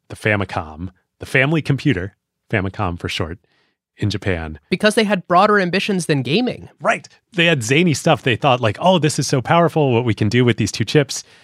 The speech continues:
Speaker 1: We're gonna give it a keyboard. We're gonna, like, be a Trojan horse into the home." Like, all the stuff that Sony would do sort of stupidly later. Nintendo originally wanted to do that. They ended up cutting all of it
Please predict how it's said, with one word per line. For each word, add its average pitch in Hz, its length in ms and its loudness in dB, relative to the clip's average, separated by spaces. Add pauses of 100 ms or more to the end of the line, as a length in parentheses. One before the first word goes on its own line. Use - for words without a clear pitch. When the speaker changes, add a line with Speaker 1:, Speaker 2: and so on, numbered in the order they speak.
(160)
Speaker 1:
We're 113 120 0
gonna 101 100 -2
give 101 80 0
it - 80 -10
a - 40 -14
keyboard. 190 720 2
We're 131 120 0
gonna, 110 240 0
like, 98 220 -2
be - 100 -4
a - 60 -6
Trojan 131 320 0
horse 131 340 -2
into 110 160 -2
the 95 120 -2
home." 190 420 2
Like, 135 160 2
all 240 100 4
the 254 80 0
stuff 147 240 -2
that 123 120 -6
Sony 104 300 0
would 90 200 -4
do 87 320 -2 (260)
sort 92 220 0
of 80 40 -6
stupidly 90 420 -4
later. 90 380 -2 (480)
Nintendo 143 480 2
originally 131 420 2
wanted 113 360 2
to 95 300 -2 (400)
do 139 120 2
that. 98 200 2
They 123 80 2
ended 139 160 4
up 104 100 -2
cutting 123 360 2
all 135 260 2
of 87 100 -4
it 80 140 -12